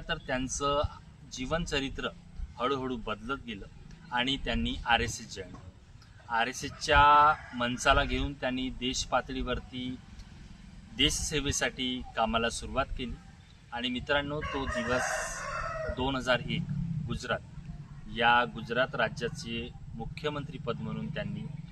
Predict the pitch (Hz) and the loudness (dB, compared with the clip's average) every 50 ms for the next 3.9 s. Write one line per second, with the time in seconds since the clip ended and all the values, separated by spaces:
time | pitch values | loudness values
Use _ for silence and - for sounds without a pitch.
0 | - - - 123 117 - - - - - - - - - - - - - - - | -6 0 0 0 0 2 2 2 2 2 -2 -8 -12 -12 -12 -12 -12 -12 -14 -16
1 | - - - - - - - - - - - - - - - 151 165 190 196 202 | -18 -16 -16 -14 -14 -14 -14 -14 -12 -12 -12 -12 -8 -4 2 6 8 8 8 8
2 | 214 220 214 - 190 175 - 202 196 202 202 196 185 202 202 208 202 202 190 190 | 6 4 4 4 2 4 6 6 6 6 6 2 4 6 6 6 6 4 4 4
3 | 185 185 185 175 165 156 156 156 160 165 165 160 160 165 160 165 165 165 | 6 4 4 6 6 6 8 8 8 6 6 8 8 10 10 10 10 8